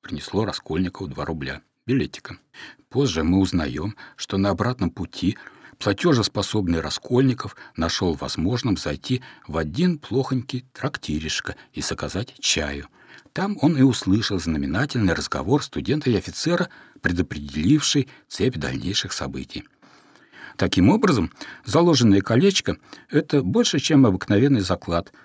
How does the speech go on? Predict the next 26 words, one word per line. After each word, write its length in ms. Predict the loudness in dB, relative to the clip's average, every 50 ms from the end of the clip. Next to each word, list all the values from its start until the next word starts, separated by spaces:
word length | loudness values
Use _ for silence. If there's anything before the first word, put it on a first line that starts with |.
| _ _
Это 320 | -2 0 0 2 2 2 4
залог 480 | 4 4 4 4 2 0 -2 -4 -6 _ -6
завязки 480 | 0 0 0 2 0 -4 -6 -6 -6 -4
романа. 460 | 0 0 0 0 -2 -6 -8 -10 -10 _ _ -20 -20 -20 -20 -14 -6 -6
Литературный 520 | -4 -2 2 0 0 0 0 0 0 0
герой 340 | 0 0 0 2 0 0 -2 -6 -20 _
приносит 500 | -8 -4 -2 -2 -2 -2 -4 -8 -10 -12
память 460 | _ -2 2 2 4 4 2 0 -2 -8
о 60 | -10
сестре 520 | -8 -10 -12 -12 -10 -4 -2 -2 -2 -2 _ -16 -18 -10 -6
в 80 | -4
жертву 480 | -4 0 2 2 2 2 0 -4 -8 -8 -8 -6 -2
намечающемуся 1120 | 0 2 2 2 2 0 -2 0 0 0 0 0 -2 -2 0 -2 -2 -2 -4 -6 -8 -10 -12 -16 -20 _
сюжету 680 | -16 -10 -8 -6 -6 -4 -4 -4 -4 -4 -6 -10 -10 -10 -10 -10
литературного 680 | -10 -8 -6 -6 -6 -6 -6 -8 -10 -8 -6 -6 -6 -8
произведения. 760 | -10 -10 -10 -10 -8 -10 -10 -10 -8 -10 -10 -10 -14 -18 -20 _ -20 _ _ _ _ _ -4
Между 380 | 0 2 2 2 2 -2 -6 -8
прочим, 440 | -4 -2 -2 0 0 -2 -4 -4 -6
подобным 520 | -6 -6 -4 -2 -4 -2 -2 -4 -4 -6 -10 -16 -10
залогом 460 | -6 -4 -2 -2 -2 -4 -4 -6 -8 -10 -16 -12 -8
завязки, 640 | -6 -4 -4 -2 0 -2 -2 -2 -4 -10 -14 -14 -16 -20 -10 _ 2
но 180 | 4 4 4
еще 340 | 4 2 0 0 0 -2 -2
в 180 | -2 -4 -4 -4
рукописной 680 | -4 -4 -4 -6 -6 -6 -6 -8 -6 -4 -4 -4 -4
редакции, 580 | -4 -6 -4 -4 -4 -4 -4 -8 -10 -10 -10